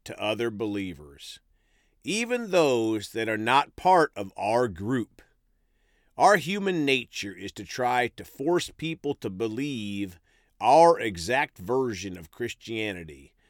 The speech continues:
to try to drive the proverbial square peg into the round hole.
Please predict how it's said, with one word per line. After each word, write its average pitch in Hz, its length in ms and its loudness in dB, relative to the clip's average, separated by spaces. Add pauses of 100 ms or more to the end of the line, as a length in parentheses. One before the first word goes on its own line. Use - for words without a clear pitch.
(140)
to 120 100 -12
try 180 420 2
to - 140 -10
drive 139 600 0
the 113 100 -4
proverbial 160 1000 0 (220)
square 190 540 2
peg 127 640 2 (200)
into 120 300 -6
the 113 100 -4
round 110 460 -2
hole. 87 460 -6